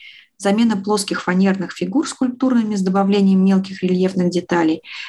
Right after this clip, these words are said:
трава, камни, почва, рабочий инвентарь и прочее, придала ещё большую выразительность и натуральность диаграмме,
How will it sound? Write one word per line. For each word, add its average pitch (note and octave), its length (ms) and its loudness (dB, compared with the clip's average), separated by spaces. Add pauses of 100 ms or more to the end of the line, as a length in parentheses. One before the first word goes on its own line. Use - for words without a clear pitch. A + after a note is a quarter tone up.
(160)
трава, F3 500 0
камни, A3 420 0
почва, G3 420 -4
рабочий E3 400 -2
инвентарь F#3+ 400 2
и F#3+ 120 -4
прочее, E3+ 500 -4
придала F3 380 0
ещё A3+ 320 0
большую G3 460 0
выразительность G3 720 -2
и B3 80 -2
натуральность A3 560 0
диаграмме, E3+ 640 -2